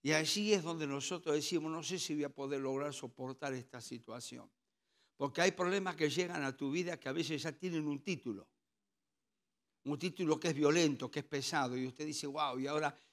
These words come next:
qué camino nos queda para recorrer? ¿Cómo vamos a hacer?". Eso es lo primero que nos preguntamos, "¿cómo vamos a hacer ahora?". Porque nosotros somos especialistas para hacernos toda la película negativa.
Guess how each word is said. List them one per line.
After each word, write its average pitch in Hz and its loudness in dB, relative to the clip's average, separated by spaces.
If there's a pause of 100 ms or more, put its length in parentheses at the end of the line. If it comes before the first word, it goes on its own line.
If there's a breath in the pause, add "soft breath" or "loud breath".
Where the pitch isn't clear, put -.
qué 170 -4
camino 170 4
nos 135 -2
queda 139 2
para 120 -4
recorrer? 113 -10
¿Cómo 170 0
vamos 175 2
a 139 0
hacer?". 139 2 (180 loud breath)
Eso 170 6
es 208 12
lo 190 10
primero 180 6
que - 0
nos 156 0
preguntamos, 160 -2
"¿cómo 180 -2
vamos 160 -2
a 143 -4
hacer 139 -2
ahora?". 101 -12 (600)
Porque 139 4
nosotros 147 0
somos 180 0
especialistas 160 -2
para 143 -2
hacernos 160 -2
toda 208 2
la 175 0
película 165 -4
negativa. 127 -4